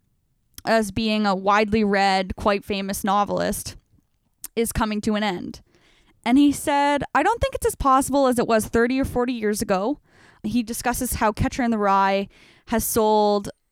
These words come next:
millions of copies, which is phenomenal. But the publishing industry today is just, "I couldn't break into the market today if I was just starting out.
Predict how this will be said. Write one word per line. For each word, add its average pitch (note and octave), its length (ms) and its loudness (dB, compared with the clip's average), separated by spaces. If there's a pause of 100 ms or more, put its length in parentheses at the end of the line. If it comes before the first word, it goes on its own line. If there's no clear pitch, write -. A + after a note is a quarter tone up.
millions B3 440 2
of G#3+ 80 -4
copies, G3+ 500 -2
which G3+ 180 -4
is G#3 100 -4
phenomenal. F#3+ 720 0 (760)
But A3+ 120 0
the - 60 -4
publishing F4 500 2
industry C4 380 0
today G3+ 540 -2
is A3 220 0
just, G#3 460 -4 (300)
"I A3 80 -2
couldn't - 540 -2
break A#3+ 340 0
into B3 220 0
the A3+ 80 -2
market G#3+ 320 -2
today G3 340 0
if G3+ 140 -4
I F#3+ 100 2
was G3 140 -2
just G3+ 240 -4
starting F#3 360 -2
out. - 360 0